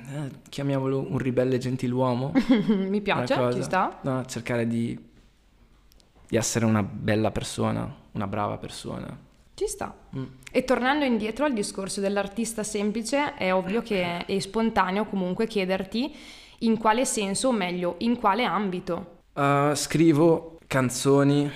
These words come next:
Speaker 1: anche altro, scrivo, suono e rappo, che io lo metto anche quello nella categoria di cantare,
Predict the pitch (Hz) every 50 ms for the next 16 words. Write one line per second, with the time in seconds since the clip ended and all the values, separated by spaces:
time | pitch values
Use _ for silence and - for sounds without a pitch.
0 | - - - - - - - - - - - _ _ _ - 127 127 123 - 127
1 | 117 117 120 120 117 117 - - 123 120 - - - - 131 120 120 117 127 135
2 | 139 135 135 - - - - - _ _ _ _ - - - - 123 117 117 117
3 | 117 120 120 117 123 - - _ _ _ _ _ _ _ _ - 127 117 113 113
4 | 113 113 113 113 113 113 - - - - 120 117 110 107 - - - - 117 123
5 | 139 - - - - - _ _ - _ _ _ _ _ _ _ - - - -
6 | 113 110 113 110 113 113 117 113 - 117 110 110 110 110 110 - 113 113 113 113
7 | 113 110 110 110 110 107 - 107 - 110 104 113 110 110 110 104 104 107 107 -
8 | - 107 113 - - 110 110 107 - 82 - 120 131